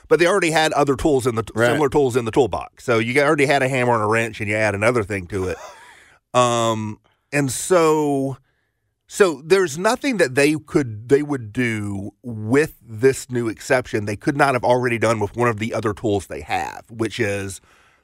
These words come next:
Speaker 1: they still have most of their mid-level exception left, you know, minus what you spent for Biyombo.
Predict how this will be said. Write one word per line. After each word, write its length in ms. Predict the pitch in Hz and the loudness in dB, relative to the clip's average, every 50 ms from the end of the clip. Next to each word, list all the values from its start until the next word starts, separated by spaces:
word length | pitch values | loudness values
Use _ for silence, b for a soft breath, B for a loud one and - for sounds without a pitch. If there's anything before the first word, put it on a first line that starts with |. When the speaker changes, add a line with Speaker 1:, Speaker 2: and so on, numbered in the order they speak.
| b - | b -2
Speaker 1:
they 100 | 117 120 | -2 0
still 220 | - - 151 143 | 2 2 4 4
have 240 | 147 131 131 123 113 | 4 2 0 0 -2
most 340 | 117 117 117 127 139 - - | 0 0 0 0 0 -2 -4
of 100 | 156 139 | -2 2
their 120 | 147 139 | 2 2
mid-level 420 | 131 135 135 135 143 139 123 131 135 | 2 2 0 2 0 0 2 2 0
exception 540 | 127 - - - 120 110 - - 117 107 107 | 0 0 0 0 0 0 0 -2 -4 -2 0
left, 460 | 110 110 107 110 110 - - - - - | 0 0 0 -2 -4 -6 -12 -20 -20 -20
you 160 | 135 127 120 | -8 -4 -2
know, 80 | 113 107 | -2 0
minus 380 | 104 104 107 110 107 107 - | 2 0 0 0 0 -2 -4
what 120 | - 117 - | -6 -8 -8
you 100 | 117 101 | -8 -10
spent 260 | - - 120 - - | -6 -4 -4 -4 -4
for 100 | - 117 | -4 -6
Biyombo. 640 | 110 117 110 107 95 92 95 92 90 85 85 98 | -4 0 0 0 0 0 -2 -6 -8 -8 -8 -10